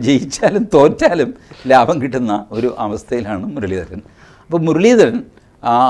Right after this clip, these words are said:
ഉം, അടൂർ പ്രകാശിനോട് കുറച്ച് സ്വാഭാവികമായിട്ടും കുറച്ച്, ആ, അഡ്ജസ്റ്റ്മെന്റ് വഴിക്കും വോട്ട് വാങ്ങിച്ച് കാണും.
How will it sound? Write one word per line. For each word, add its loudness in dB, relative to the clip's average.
ഉം, -6
അടൂർ 0
പ്രകാശിനോട് 2
കുറച്ച് 2
സ്വാഭാവികമായിട്ടും 0
കുറച്ച്, 2
ആ, 2
അഡ്ജസ്റ്റ്മെന്റ് 0
വഴിക്കും -4
വോട്ട് -4
വാങ്ങിച്ച് -6
കാണും. -8